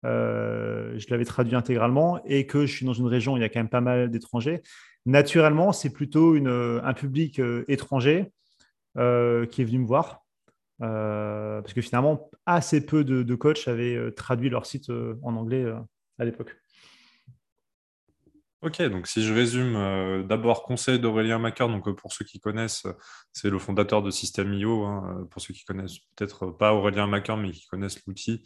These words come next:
Speaker 2: c'est le fondateur de System I O. Donc ouais, conseil, après du coup tu montes ton blog,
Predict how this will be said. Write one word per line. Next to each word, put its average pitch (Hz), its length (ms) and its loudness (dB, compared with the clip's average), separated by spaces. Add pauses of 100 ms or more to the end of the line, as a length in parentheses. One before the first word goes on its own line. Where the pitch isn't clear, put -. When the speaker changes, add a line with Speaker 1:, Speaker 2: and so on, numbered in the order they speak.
(500)
Speaker 2:
c'est - 140 -10
le - 60 -14
fondateur 98 340 0
de 101 40 -8
System 98 380 -4
I 110 80 0
O. 135 100 2
Donc 104 200 -4
ouais, 110 120 2
conseil, 131 540 2
après 110 300 2
du 107 160 -4
coup 120 120 -2
tu - 140 -10
montes 104 260 -4
ton 107 140 -6
blog, 131 480 0